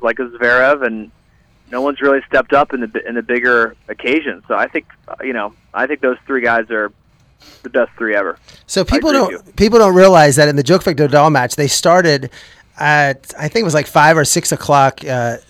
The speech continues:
Speaker 2: English time, or seven o'clock English time, but there was a curfew at eleven, I mean, eight o'clock. They started at eight o'clock, and there was a t-, curfew at eleven o'clock, a curfew. So they actually only got three sets in that night, and then had to come back the next day.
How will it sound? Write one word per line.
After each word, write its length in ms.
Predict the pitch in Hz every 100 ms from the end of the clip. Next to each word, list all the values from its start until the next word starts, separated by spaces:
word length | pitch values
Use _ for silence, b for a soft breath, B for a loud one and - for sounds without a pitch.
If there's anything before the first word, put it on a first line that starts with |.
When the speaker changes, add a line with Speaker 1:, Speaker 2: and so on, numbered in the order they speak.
| 131 -
Speaker 2:
English 340 | 175 175 -
time, 340 | 156 120 117
or 60 | 117
seven 260 | - 202 202
o'clock 300 | 147 131 143
English 260 | 135 127
time, 300 | - 123 120 - B
but 140 | 156
there 80 | 180
was 100 | 165
a 60 | 147
curfew 600 | - - 240 - 131 120
at 100 | 139
eleven, 380 | 139 151 143 127
I 60 | 175
mean, 140 | 185
eight 160 | 180 208
o'clock. 240 | - 143
They 80 | 127
started 240 | 175 170
at 40 | 151
eight 120 | 170
o'clock, 260 | - 131 120
and 60 |
there 60 | 131
was 80 | 127
a 80 |
t-, 180 | - - -
curfew 380 | 185 202 156
at 80 | 143
eleven 320 | 131 143 147
o'clock, 440 | 147 - 156 123 -
a 40 |
curfew. 500 | 139 190 202 - 107 110 B B
So 220 | - 202
they 120 | 185 185
actually 380 | 175 202 208
only 240 | 185 190 196
got 260 | 175 160 -
three 260 | 165 226
sets 340 | 240 214 170 170
in 400 | 208 175 135 127
that 220 | 156 143
night, 360 | 175 170 131 -
and 100 | 156
then 80 | 160
had 140 | 160
to 60 | 151
come 260 | - 175
back 240 | 175 190 214
the 100 | 156
next 260 | 139 -
day. 360 | - 214 139 117